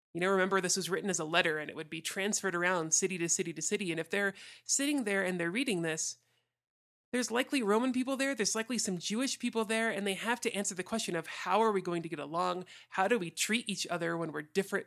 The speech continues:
kinds of people from different cultures?" And they get this picture of God as being like, We,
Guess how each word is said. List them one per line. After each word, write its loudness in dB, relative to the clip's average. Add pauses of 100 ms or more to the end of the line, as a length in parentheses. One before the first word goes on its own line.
kinds -4
of -10
people -4
from -10
different -14
cultures?" -2 (840)
And -10
they -10
get -12
this -6
picture -4
of -6
God -4
as -6
being -6
like, -10 (360)
We, -12